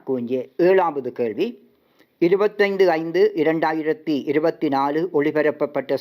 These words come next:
செய்தியில் மட்டக்களப்பு மறைமாவட்ட ஆயர் பேரருட்தந்தை ஜோசப் பொன்னையா அவர்களின் ஆயராக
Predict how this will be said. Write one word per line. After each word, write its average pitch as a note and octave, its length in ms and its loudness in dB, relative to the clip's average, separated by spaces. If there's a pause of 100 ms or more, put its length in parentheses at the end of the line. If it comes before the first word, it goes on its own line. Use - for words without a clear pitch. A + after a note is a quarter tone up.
செய்தியில் C3 440 0 (640)
மட்டக்களப்பு F3+ 880 0
மறைமாவட்ட D#3 800 -4
ஆயர் C#3 400 -2 (180)
பேரருட்தந்தை C#3 840 0 (100)
ஜோசப் F3 520 0
பொன்னையா D3 520 0
அவர்களின் B2+ 640 -6 (560)
ஆயராக F#3+ 720 0